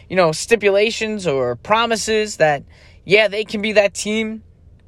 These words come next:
that will get him that eighth championship. That's what I really think it is. That's,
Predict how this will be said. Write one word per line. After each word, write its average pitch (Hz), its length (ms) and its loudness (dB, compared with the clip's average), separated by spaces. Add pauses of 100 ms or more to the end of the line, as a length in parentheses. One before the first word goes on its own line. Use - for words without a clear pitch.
(140)
that 185 120 6
will 190 100 2
get 165 220 2
him 196 120 -2
that 175 140 0
eighth 185 200 -2
championship. 220 640 -4
That's 294 240 -2
what 294 120 4
I 247 60 6
really 214 260 4
think 180 140 -2
it 151 100 2
is. 139 200 0
That's, - 280 -4